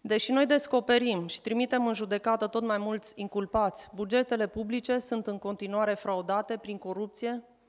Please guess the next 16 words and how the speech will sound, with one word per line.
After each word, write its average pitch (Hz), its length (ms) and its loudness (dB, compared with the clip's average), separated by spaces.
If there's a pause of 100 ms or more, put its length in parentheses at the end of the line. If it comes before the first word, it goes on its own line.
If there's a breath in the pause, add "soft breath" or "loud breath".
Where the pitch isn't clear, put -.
(500 soft breath)
sau 240 220 4
prin 214 200 -4
alte 226 260 2
fapte 220 600 0 (160)
în - 80 -8
legătură 202 460 0
cu 208 100 -8
corupția. 180 600 -4 (1600 soft breath)
Așadar, 254 480 4
ne 254 140 2
punem 269 280 2
întrebarea, 226 640 2 (540 loud breath)
avem 226 320 4
instituții 240 540 -2
mai 214 200 4
curate? 214 600 0